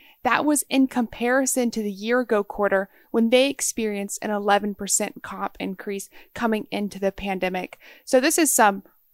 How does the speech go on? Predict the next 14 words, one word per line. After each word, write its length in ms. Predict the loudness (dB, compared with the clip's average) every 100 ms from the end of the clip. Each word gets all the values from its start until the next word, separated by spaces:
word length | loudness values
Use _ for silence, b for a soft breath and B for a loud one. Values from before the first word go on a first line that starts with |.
| _
really 440 | 2 4 4 2 0
interesting 640 | 0 2 0 2 0 0 0
numbers 560 | 0 0 -2 -2 -6 -10
from 480 | -20 -4 2 2 2 -10
Target. 640 | -8 2 2 4 0 -2 -6 0
And 100 | 2
I 60 |
have 260 | 4 2 2
to 120 | 2
say, 320 | 2 4 4
as 180 | 2 2
I 80 | 2
was 260 | 0 -2 -2
researching, 640 | 0 0 -2 -2 -4